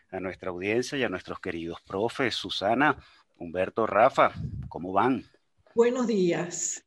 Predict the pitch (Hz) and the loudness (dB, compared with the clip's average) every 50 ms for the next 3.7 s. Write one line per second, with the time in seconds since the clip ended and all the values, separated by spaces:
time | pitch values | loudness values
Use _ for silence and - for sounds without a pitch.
0 | _ - 208 208 208 214 226 233 214 208 240 240 240 240 - - 277 247 233 214 | _ -2 0 0 2 2 2 0 0 0 0 -2 -2 -2 -2 4 6 6 6 8
1 | 202 185 180 185 180 175 - - - - - _ _ _ _ _ _ _ - 208 | 6 6 4 4 2 0 -2 -6 -12 -14 -18 _ _ _ _ _ _ _ 0 4
2 | 226 226 226 226 233 247 277 277 277 269 226 - 220 226 214 208 220 220 226 220 | 4 6 6 6 4 4 2 0 0 -2 -2 0 0 -2 0 2 2 2 2 2
3 | 254 240 - 262 247 220 208 196 208 220 240 269 302 320 | -2 -2 0 0 0 0 0 2 2 2 2 2 0 0